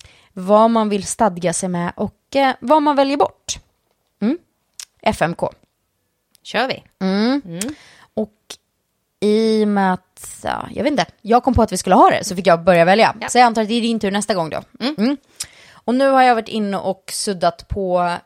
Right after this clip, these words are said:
Speaker 1: eh, liksom, no budget, no nothing, bara dyrt men välkänt. Mm. Vi har Rolex Daytona.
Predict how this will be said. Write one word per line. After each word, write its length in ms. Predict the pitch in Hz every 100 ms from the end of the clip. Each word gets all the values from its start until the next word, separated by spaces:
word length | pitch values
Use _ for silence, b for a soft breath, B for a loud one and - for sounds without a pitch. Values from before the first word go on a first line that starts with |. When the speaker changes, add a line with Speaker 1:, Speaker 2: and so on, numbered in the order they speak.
| -
Speaker 1:
eh, 200 | 190 180 - 73 -
liksom, 520 | - 175 - 165 160 190 _ _
no 200 | 208 240
budget, 520 | 196 196 180 180 170 -
no 140 | 175
nothing, 500 | 170 165 170 160 170 -
bara 400 | 175 160 151 175 _ _ _ _ _ _
dyrt 540 | 190 180 285 269 - -
men 260 | 226 208 190
välkänt. 520 | 170 - - - - _ _ _
Mm. 160 | 185 262 - _ _ _ B B B B B B B B _ _ _ _ _
Vi 180 | 196 233
har 440 | 233 226 208 208 -
Rolex 460 | 214 262 262 269 -
Daytona. 500 | 240 240 202 165